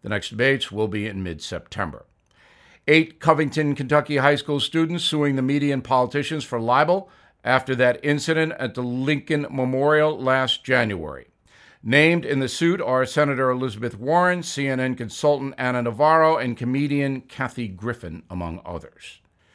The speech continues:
We'll be right back with the message of the day, who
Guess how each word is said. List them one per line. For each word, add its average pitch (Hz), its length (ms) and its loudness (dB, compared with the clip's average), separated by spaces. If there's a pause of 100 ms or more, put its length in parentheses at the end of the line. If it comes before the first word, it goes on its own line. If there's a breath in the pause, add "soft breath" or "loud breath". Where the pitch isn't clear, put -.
(180 soft breath)
We'll 175 140 4
be 180 100 8
right 170 240 10
back 170 300 8
with 156 180 0
the 147 180 4
message 139 440 0
of 131 100 2
the 127 60 -4
day, 143 320 4
who 190 580 0